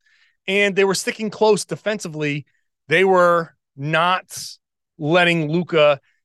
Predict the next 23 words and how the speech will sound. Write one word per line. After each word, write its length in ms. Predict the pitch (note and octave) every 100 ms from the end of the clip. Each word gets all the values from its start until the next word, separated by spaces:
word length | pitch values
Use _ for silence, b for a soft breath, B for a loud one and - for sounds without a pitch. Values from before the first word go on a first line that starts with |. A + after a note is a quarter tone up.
| _
get 200 | A#2+ D#3+
loose. 600 | D3+ D3 F3 B2 - - - _ _ -
And 520 | C#3+ C#3 C3 C3 - C#3
we 220 | C3 G3+
all 140 | G#3
know 160 | G#3+ G3+
how 140 | F#3+
dangerous 460 | F3 F#3+ G3 F3+ D3+
Luka 220 | F#3+ F3
is 320 | F3 F3 D#3 - _ _
when 140 | - D#3+
he's 120 | D3+
triple-double 640 | - G#3 E3+ D#3+ F#3+ D#3+
Luka. 360 | C#3 A#2+ A2 F#2+ _ _ _ _ _ _ _ _ _ _ _
In 120 | G3 G3
the 100 | E3+
first 840 | - A3 A3+ - - - - - _ _ _ _ _
two 600 | - - G#3+ G#3+ G#3 G#3
quarters, 760 | F#3 - G#3 G3+ G3 G3 F#3+ F3+
two, 220 | - G3
you 300 | F#3+ F3+ D#3+
know, 180 | D3+ D3+
in, 140 | D3+